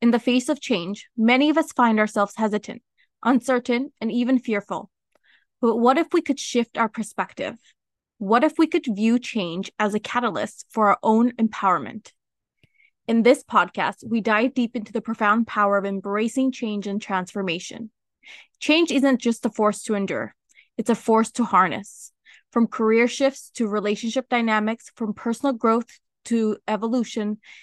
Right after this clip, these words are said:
we'll uncover the tools that allow us to not only ad-, adapt, but to flourish. Together, we'll discover how to silence the doubts that hold us back and amplify the strengths that propel us forward.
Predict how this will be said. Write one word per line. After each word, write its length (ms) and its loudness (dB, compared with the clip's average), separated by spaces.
we'll 220 2
uncover 360 2
the 120 -2
tools 460 -4
that 180 0
allow 360 4
us 280 -10
to 140 -6
not 280 4
only 220 0
ad-, 260 -4
adapt, 520 -2
but 120 -4
to 80 -10
flourish. 640 -8
Together, 560 2
we'll 140 2
discover 400 0
how 160 0
to 240 -2
silence 480 -2
the 100 -2
doubts 320 0
that 140 -8
hold 260 -8
us 140 -6
back 360 -2
and 140 -8
amplify 500 -2
the 120 -6
strengths 460 -6
that 180 -4
propel 320 -2
us 120 -8
forward. 440 -2